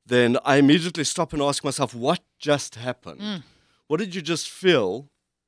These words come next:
Speaker 1: So that I can translate that for other people when I see them doing it.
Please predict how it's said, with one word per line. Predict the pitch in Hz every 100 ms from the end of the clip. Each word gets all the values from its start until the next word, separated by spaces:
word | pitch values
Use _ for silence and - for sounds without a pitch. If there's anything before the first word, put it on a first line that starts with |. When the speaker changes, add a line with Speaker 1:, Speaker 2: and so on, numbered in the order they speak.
| _ _ _ _ _
Speaker 1:
So | - 175 143
that | 151
I | 156
can | 165
translate | 139 170 151 - 143 139
that | 147 127 _
for | - -
other | 131 117
people | 139 151 - 107
when | 104
I | 107
see | - - 120
them | 104 110 107
doing | 98 110 104 80
it. | - _